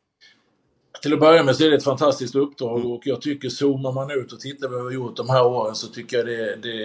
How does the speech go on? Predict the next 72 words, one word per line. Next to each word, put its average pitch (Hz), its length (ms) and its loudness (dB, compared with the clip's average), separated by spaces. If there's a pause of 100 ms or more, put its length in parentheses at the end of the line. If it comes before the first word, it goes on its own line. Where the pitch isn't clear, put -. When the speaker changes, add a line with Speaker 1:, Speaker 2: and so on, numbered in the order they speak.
(200)
Speaker 1:
är 104 100 -8
helt 127 320 4
okej 107 340 0
det 104 100 -14
vi 104 100 -8
har 107 80 2
presterat 101 680 0
faktiskt. - 440 -8
Sen, 117 160 -4
sen 117 320 -6 (360)
en 123 280 -6
dipp 160 440 4
under 131 180 0
förra 131 320 4
året 127 240 4
som 113 120 -12
berodde 120 220 2
på 120 80 -16
många 120 320 -8
grejer, 117 280 -4
men, 127 240 -6 (960)
eh, 135 280 8
så, 156 220 -8
så 165 120 -6
det 156 100 -2
är 160 60 2
ju 170 120 2
grunden 139 460 -2
att 120 140 -6
jag 127 120 -6
tycker 143 260 -6
jag 131 100 2
har 143 140 -2
ett - 80 -10
väldigt 139 200 -10
bra 135 200 -12
jobb 123 100 -20
och 120 80 -20
trivs 139 460 -10
väldigt 151 200 -10
bra 135 240 -6
med 117 80 -20
jobbet. - 280 -16 (260)
Sen 165 320 -4
är 175 180 0
det 127 80 -6
ju 123 60 -8
så 143 180 -4
att 127 100 -6
här 135 120 -2
gäller 143 300 -2
det 135 60 -2
att 131 80 -2
leva 135 320 -2
i 120 80 -10
nuet 120 420 -8
och 123 60 -20
precis 139 320 -6
som 123 80 -18
du 110 60 -18
säger, 135 420 0
det 113 80 -8
här 123 220 -2
E 123 80 -4
M-kvalet 107 500 -12
nu 117 220 -16
i 120 40 -16
år, 110 220 -16
det 127 160 -10
är 131 40 -4
det 135 200 0
vi, 120 180 -14